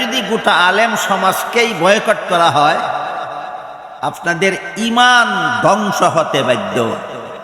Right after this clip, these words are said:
বর্তমান বাংলাদেশে প্রায় পঁচিশ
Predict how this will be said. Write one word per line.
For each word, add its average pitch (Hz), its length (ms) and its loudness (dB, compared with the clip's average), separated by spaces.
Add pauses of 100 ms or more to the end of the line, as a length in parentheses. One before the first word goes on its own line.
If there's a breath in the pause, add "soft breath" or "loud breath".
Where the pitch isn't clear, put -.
(680)
বর্তমান 175 600 2 (220)
বাংলাদেশে 175 680 2 (160)
প্রায় 156 340 2 (200)
পঁচিশ 196 460 0